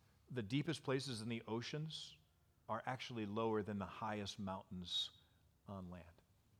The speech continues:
And the picture we get is your sins are all the way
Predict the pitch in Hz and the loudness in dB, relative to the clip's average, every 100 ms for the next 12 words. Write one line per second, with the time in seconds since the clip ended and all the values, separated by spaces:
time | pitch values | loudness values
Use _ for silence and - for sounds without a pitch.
0 | - - - _ - - - - - - | -20 -20 -20 _ -20 -20 -20 -20 -16 -4
1 | 104 - 135 131 113 110 110 98 87 117 | -2 0 0 2 2 4 4 4 0 0
2 | 120 - 110 104 95 90 - - - - | -2 -2 -2 0 -2 -4 -8 -20 -20 -20
3 | - - 107 101 104 104 104 101 - - | -20 -8 -2 0 0 -2 -4 -6 -12 -10
4 | 95 87 90 87 85 | -8 -6 -6 -6 -8